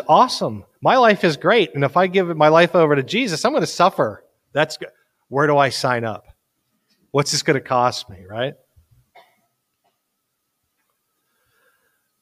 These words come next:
Jesus says, "Serve me, and in return you will suffer."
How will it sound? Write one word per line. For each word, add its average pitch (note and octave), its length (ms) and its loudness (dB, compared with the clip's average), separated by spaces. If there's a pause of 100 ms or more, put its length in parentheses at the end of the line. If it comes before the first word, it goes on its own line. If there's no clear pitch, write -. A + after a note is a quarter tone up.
(640)
Jesus D#3 300 0
says, D3 240 2
"Serve F3 360 2
me, D#3+ 160 2
and D3 100 2
in D3+ 80 0
return C#3+ 460 0
you C3+ 100 -4
will C3 160 0
suffer." A2+ 600 -6